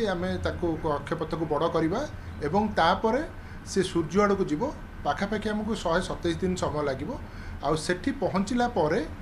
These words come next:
ଆ, ସେ ଆମେ ତାକୁ ଅବସ୍ଥାପିତ କରିବା ଏଲ୍ ୱାନ୍ ପଏଣ୍ଟରେ, ଯୋଉଟାକି ଆପଣ ଜାଣନ୍ତି ଲାଗ୍ରାଞ୍ଜ ପଏଣ୍ଟ, ଯୋଉଠିକି ପୃଥିବୀ ଆଉ ଚନ୍ଦ୍ରର ଆକର୍ଷଣ ଶକ୍ତି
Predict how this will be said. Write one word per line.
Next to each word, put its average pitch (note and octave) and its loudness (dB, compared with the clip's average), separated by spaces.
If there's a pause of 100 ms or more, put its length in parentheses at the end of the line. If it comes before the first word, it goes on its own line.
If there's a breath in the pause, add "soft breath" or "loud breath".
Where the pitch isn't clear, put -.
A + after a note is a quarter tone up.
(380 loud breath)
ଆ, C#3 -2 (440)
ସେ D#3 -2
ଆମେ D#3+ 2
ତାକୁ E3+ -2 (260)
ଅବସ୍ଥାପିତ E3 2
କରିବା E3 0 (140)
ଏଲ୍ E3+ 4
ୱାନ୍ G3 6
ପଏଣ୍ଟରେ, C3+ -6
ଯୋଉଟାକି E3+ -2
ଆପଣ E3+ -2
ଜାଣନ୍ତି D#3 0
ଲାଗ୍ରାଞ୍ଜ D#3+ 2
ପଏଣ୍ଟ, E3 -2 (100)
ଯୋଉଠିକି F#3+ 0 (420 loud breath)
ପୃଥିବୀ A#3 0
ଆଉ B3 4
ଚନ୍ଦ୍ରର F3+ 0 (120)
ଆକର୍ଷଣ F#3 0
ଶକ୍ତି F#3 -2